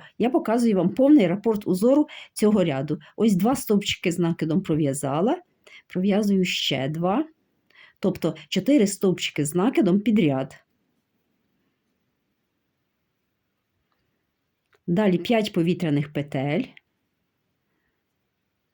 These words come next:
Чотири, п'ять. І стовпчик без накиду, е, в четвертий, в вершину четвертого стовпчика з накидом попереднього ряду.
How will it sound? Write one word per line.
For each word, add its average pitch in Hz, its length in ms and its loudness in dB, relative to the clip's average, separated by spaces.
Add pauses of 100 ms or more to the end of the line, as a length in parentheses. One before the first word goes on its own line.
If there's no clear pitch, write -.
(180)
Чотири, 127 920 -10 (160)
п'ять. - 920 -8 (600)
І 190 360 2
стовпчик - 800 0
без 175 260 0
накиду, 185 640 2 (600)
е, 165 200 0
в - 460 -8
четвертий, 262 1080 2 (680)
в 185 80 4
вершину 233 440 4
четвертого 214 560 0
стовпчика 269 600 0
з 254 40 4
накидом 233 440 4
попереднього 208 640 2
ряду. 143 380 -2